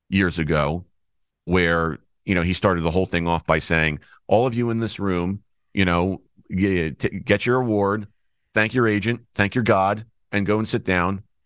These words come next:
and shut up. You know nothing about real life. You know nothing about what the average American and the average human has to endure on a regular basis. Don't preach to anybody."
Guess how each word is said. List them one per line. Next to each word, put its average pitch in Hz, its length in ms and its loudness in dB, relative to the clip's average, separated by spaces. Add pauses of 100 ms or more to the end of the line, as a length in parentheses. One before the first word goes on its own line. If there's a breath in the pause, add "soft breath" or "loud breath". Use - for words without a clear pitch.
and 92 180 0
shut 113 200 4
up. - 180 -4 (440)
You 123 160 2
know 120 140 2
nothing 127 420 0
about 92 360 0
real 80 200 -2
life. 71 400 -4 (180 soft breath)
You 120 140 2
know 113 140 2
nothing 127 420 0
about 98 320 0
what 98 160 -2
the 92 160 -6
average 92 320 0
American 87 480 -2
and 85 100 -2
the 82 120 0
average 82 260 -2
human 80 240 -4
has 76 220 -2
to 80 120 -4
endure 73 320 -2
on 69 60 -2
a 69 60 -4
regular 69 320 -4
basis. 64 520 -4 (300 soft breath)
Don't 127 260 0
preach - 280 -4
to 120 100 -2
anybody." 123 480 -2